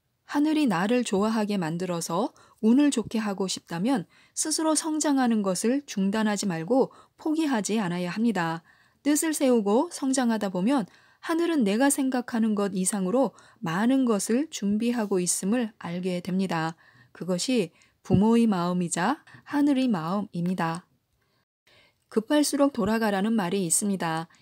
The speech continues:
힘을 기르면서 멀리 보고 기다려야 합니다. 꼬인 실을 풀려면 천천히 시간을 들여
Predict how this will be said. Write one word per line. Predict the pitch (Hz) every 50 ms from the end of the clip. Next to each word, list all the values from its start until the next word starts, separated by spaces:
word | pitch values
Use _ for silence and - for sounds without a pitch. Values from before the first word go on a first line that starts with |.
| _ _
힘을 | _ - 330 320 330 320 311
기르면서 | 311 - - 196 196 196 196 190 180 180 - 190 226 254 220 - -
멀리 | _ 160 165 185 226 277 294 285
보고 | 247 226 196 - 240 262 240 180 170 -
기다려야 | - 175 160 196 185 196 190 175 170 170
합니다. | 185 - 214 220 214 190 180 160 156 160 - _ _ _ _ _ _ _ _ _
꼬인 | - 302 311 320 311 311
실을 | 302 - 349 269 262 262 262
풀려면 | 254 - 240 214 208 190 190 220 254 262 208 165 160 175
천천히 | - - 285 285 285 294 - - 254 220 220 226 254
시간을 | - - 269 269 233 214 214 220 214
들여 | 214 - 180 185 226 247 233 175